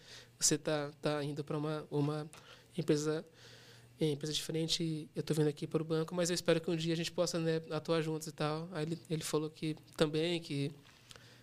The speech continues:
um dia, um dia a gente ainda, ainda, ainda iria, iria atuar juntos.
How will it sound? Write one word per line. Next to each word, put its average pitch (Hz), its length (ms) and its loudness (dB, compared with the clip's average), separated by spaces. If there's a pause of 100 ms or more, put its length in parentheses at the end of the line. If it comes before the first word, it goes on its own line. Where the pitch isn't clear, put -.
(120)
um 156 100 4
dia, 156 420 2
um 151 100 -2
dia 156 160 0
a 151 40 0
gente 156 280 0
ainda, 156 320 -2
ainda, 147 360 -2
ainda 143 200 -2
iria, 143 420 -2 (760)
iria 143 320 2 (100)
atuar 156 280 0
juntos. 156 440 -2